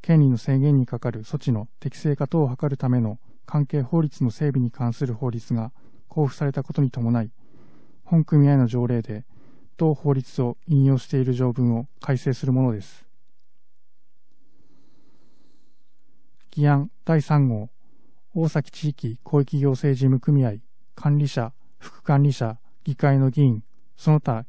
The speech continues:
非常勤の職員の公務災害保障等に関する条例の一部を改正する条例。こちらは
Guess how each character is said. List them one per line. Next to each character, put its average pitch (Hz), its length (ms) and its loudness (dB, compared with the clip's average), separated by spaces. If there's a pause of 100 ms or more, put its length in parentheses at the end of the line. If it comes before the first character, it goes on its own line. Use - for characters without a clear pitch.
(120)
非 147 120 -6
常 156 160 2
勤 151 180 2
の 127 80 2
職 - 280 -2
員 120 120 4
の 107 200 -4 (500)
公 - 160 0
務 143 120 4
災 156 220 4
害 143 120 4
保 151 140 -2
障 143 240 0
等 151 180 2
に 131 80 2
関 127 200 0
す 151 140 -2
る 110 160 -4 (180)
条 135 200 4
例 147 100 4
の 135 100 4
一 127 200 -4
部 131 80 0
を 110 60 -2
改 127 180 -2
正 120 180 -4
す - 100 -10
る 131 80 -2
条 113 200 -2
例。 107 240 -6 (1700)
こ - 120 -8
ち - 120 -2
ら 147 120 4
は 135 220 2